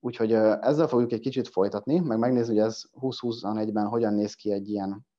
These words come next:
ö, marketinges, ö, csatorna, meg folyamat, és hogy én mikkel találkozom egyébként a hétköznapi munka során. De most, ö, fogunk tartani egy három perc technikai szünetet, ö, csak azért, hogy megnézem, hogy közben jött-e bármilyen kérdésetek. Hogyha most gyorsan eddig felmerült bármilyen kérdés, akkor ezt nyugodtan írjátok le,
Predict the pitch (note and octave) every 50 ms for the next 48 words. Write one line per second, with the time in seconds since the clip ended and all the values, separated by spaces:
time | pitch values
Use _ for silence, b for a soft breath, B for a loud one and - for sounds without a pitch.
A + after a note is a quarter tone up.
0 | _ _ _ _ _ _ _ A2+ A2 G#2+ F#2+ F#2 - - G#2 G#2+ A2 G#2+ - -
1 | G#2+ - G2+ G2+ G#2 G2+ F#2 - - - _ _ - - - - - A#2 A2 -
2 | G#2 G#2 G#2 G2+ G2 F#2+ - - A#2+ A2 G#2 A#2 B2+ A2+ A#2 - - A2+ G#2 F#2+
3 | G2+ B2+ C#3+ C#3+ C#3 C#3 C#3 - - A#2 A2+ C3 A#2 A2+ A2+ A2 A2+ G#2 G#2+ G#2+
4 | G#2+ G#2 G#2 G#2 - - G#2+ G#2 G#2 G#2+ A#2 A2+ A2+ - A2 G#2 A2 G#2 G#2 G#2
5 | G#2+ G#2+ G#2+ G#2+ G2 - - - G#2 A#2 D#3 F#3 F3+ b b b b b b b
6 | b b b - A#2 A#2 A2+ A#2 A2+ A2+ - - A2 A2 A2 G#2+ G#2+ - D#3+ E3
7 | - C#3+ C#3 C#3 B2 A#2 A2 A2+ - - B2+ C3+ C3+ B2 A#2 - A2+ G#2+ G#2 -
8 | - - - A2 - - A#2+ - G2+ G2+ G#2 - - G2+ G2 F#2+ - - F#3 G3
9 | - - _ _ _ _ _ _ _ _ _ - A2 A2 A2 A2 G#2+ - D3 -
10 | D3+ B2+ B2 A#2 A2+ - A#2+ A2+ A#2+ B2 B2 A#2+ A#2 A#2 G#2+ G#2 - A#2 A2 A2
11 | A2+ G#2 A2 A2 - G#2+ G#2 G#2+ G#2+ G#2+ G#2 G#2 G2+ G2 - - A2 G2+ G2 G2+
12 | G2 - - A2 - D#3 E3 - D#3 D3+ - A#2+ A#2 A#2+ A#2 B2+ C3 D#3+ D#3 -
13 | A#2+ A2 - - _ - - B2+ A#2+ A#2 - - A#2 A2+ A2+ G#2+ G#2+ G2 G2+ G2+
14 | G#2+ A2+ A2+ A2+ G#2 G2 F#2+ - - - G2+ B2 D#3 - - - - A2 - -
15 | B2 B2 B2 - - G#2 G2+ G2 A2 A2 G#2 F#2 - - F#2 - - A2+ D3 F#3
16 | F#3